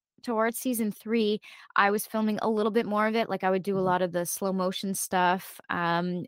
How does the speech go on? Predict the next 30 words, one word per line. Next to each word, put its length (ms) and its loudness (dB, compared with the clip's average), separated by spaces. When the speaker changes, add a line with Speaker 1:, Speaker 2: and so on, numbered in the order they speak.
Speaker 1:
and 280 -2
sometimes 340 0
I 60 6
would 140 2
set 240 2
up 120 4
the 80 -2
shot, 300 6
you 100 2
know, 100 4
like, 140 2
the 80 2
ones 200 4
of 100 -2
him, 160 -2
like, 200 -2
walking 380 4
away 280 2
or 100 2
driving 380 -2
away, 320 2
so 140 -6
he 100 -4
wouldn't 180 0
have 140 0
to, 60 -2
like, 120 6
Speaker 2:
Right. 160 6
Speaker 1:
come 80 0
back 200 4